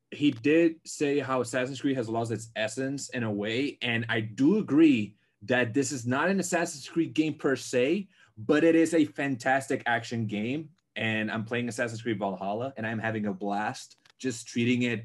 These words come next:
as this v-, glorified Viking, oh, opera. It, it is, it is fantastic. I'm having a ton of fun upgrading my skills, exploring the world. It's a beautiful, for as much shit that Ubisoft gets, they make beautiful worlds.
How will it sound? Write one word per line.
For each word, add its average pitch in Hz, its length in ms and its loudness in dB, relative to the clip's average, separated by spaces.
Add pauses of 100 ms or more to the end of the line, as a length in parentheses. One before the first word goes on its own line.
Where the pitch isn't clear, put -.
(320)
as 113 260 -2
this 110 200 -8
v-, - 200 -14 (140)
glorified 113 580 -2
Viking, 107 800 -2 (580)
oh, 110 160 -4 (160)
opera. 104 460 -8
It, 123 280 -2
it 135 120 2
is, 123 260 2
it 147 100 2
is 131 140 0
fantastic. 117 640 -2
I'm 120 200 -2
having 117 320 -2
a 104 40 -6
ton 117 280 -4
of 113 80 -6
fun 117 400 -4
upgrading 117 480 -4
my 117 120 -2
skills, 113 840 -2
exploring 113 640 -2
the 113 80 -2
world. 113 600 -2 (180)
It's 117 160 -4
a 123 40 0
beautiful, 127 460 0 (320)
for 120 140 0
as 113 100 -4
much 139 260 -2
shit 131 280 -2
that 127 180 0
Ubisoft 123 480 -2
gets, 131 500 -4
they 113 200 -2
make 123 360 -2 (220)
beautiful 120 540 0
worlds. 123 580 -2